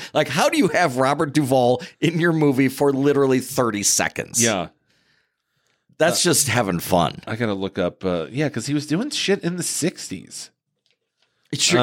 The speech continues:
Speaker 1: yeah.
Speaker 2: Um, so yeah, film. Uh, oh, God damn it. So yeah, by the time he did this, yes, he was in The Godfather. He was in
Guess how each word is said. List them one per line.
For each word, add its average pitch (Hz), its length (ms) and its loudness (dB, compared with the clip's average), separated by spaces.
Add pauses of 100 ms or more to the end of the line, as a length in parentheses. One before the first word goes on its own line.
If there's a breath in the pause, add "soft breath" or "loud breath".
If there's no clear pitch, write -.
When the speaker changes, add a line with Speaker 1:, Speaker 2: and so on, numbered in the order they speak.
Speaker 1:
yeah. 185 140 6
Speaker 2:
Um, 117 340 2 (760)
so - 140 -8
yeah, 101 180 0
film. 90 580 -2 (120)
Uh, 101 360 2 (100)
oh, 85 220 -12
God 87 220 -18
damn 85 260 -18
it. 78 100 -14 (600 loud breath)
So - 160 0
yeah, 120 120 4
by 120 120 4
the 175 100 2
time 226 280 2
he 180 120 4
did 139 160 2
this, 110 240 2
yes, 110 340 0
he 147 140 2
was 143 240 2
in 120 460 2
The 113 120 0
Godfather. 92 760 2
He 104 160 0
was 98 220 0
in 87 440 -4